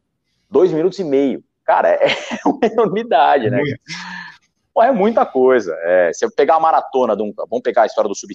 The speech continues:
Speaker 1: três, é um cara que faz três horas na maratona, três horas ele vai fazer quatro quatorze, vai fazer vinte e quatro, vinte e cinco, ele vai fazer duzentos e cinquenta, né? É,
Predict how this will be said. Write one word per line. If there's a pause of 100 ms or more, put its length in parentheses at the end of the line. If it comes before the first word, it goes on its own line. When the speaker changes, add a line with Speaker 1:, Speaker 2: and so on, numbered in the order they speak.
Speaker 1:
três,
é
um
cara
que
faz
três
horas
na
maratona, (360)
três
horas
ele
vai
fazer (220)
quatro
quatorze,
vai
fazer
vinte
e
quatro,
vinte
e (380)
cinco, (280)
ele
vai
fazer
duzentos
e
cinquenta,
né? (320)
É,